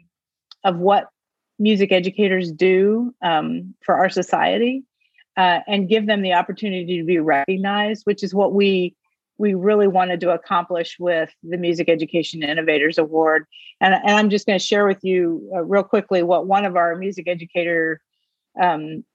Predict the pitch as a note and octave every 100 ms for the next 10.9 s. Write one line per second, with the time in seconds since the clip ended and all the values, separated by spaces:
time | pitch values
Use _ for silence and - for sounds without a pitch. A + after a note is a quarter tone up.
0 | - F#3+ E3+ - F#3 E3+ F#3+ F3+ E3+ F3
1 | E3 E3 F#3 E3+ E3+ G3 F3 E3 F3+ F#3
2 | F3 E3+ G#3 F3+ E3+ G3 G3+ F#3+ E3+ F3+
3 | E3+ D#3+ D#3+ _ _ _ A3+ G#3+ G#3+ -
4 | - - F#3 F#3 E3+ - E3 D#3+ D#3 D#3
5 | - F#3+ E3+ D#3 - F3 F3+ F#3+ F3 F3
6 | D#3+ D3+ E3 - - F3+ E3 - F#3+ F3
7 | E3+ D#3+ - B3 G3 F3 E3+ - - -
8 | - - F3 E3+ F3 F#3 G#3 - A#3 A#3+
9 | G3+ G3 F3+ F3 F3 E3+ F3 F#3 E3+ E3+
10 | F3+ F#3+ - G3 F3 E3 F3 E3+ E3+